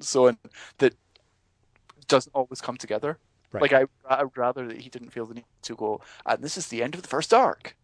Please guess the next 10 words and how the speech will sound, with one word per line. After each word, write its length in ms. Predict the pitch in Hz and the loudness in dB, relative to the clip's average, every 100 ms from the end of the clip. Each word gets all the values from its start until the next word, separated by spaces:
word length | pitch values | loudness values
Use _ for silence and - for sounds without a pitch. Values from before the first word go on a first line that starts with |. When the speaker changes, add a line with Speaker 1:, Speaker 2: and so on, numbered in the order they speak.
| _ | _
Speaker 2:
Right. 200 | - 90 - _ _ _ _ _ _ _ _ _ - - | -14 -14 -14 _ _ _ _ _ _ _ _ _ -8 4
Speaker 1:
Uh, 180 | 135 139 _ _ _ _ _ | 4 4 _ _ _ _ _
but 260 | 220 311 311 - - | 2 2 2 -8 -8
that's 320 | 147 196 - - | 0 -2 -2 -16
the 80 | |
way 140 | - - | -14 -14
comics 360 | - 262 254 | -10 -10 -6
are 160 | - 285 | -6 -6
these 180 | 269 - | -8 -14
days. 280 | - - | -14 -14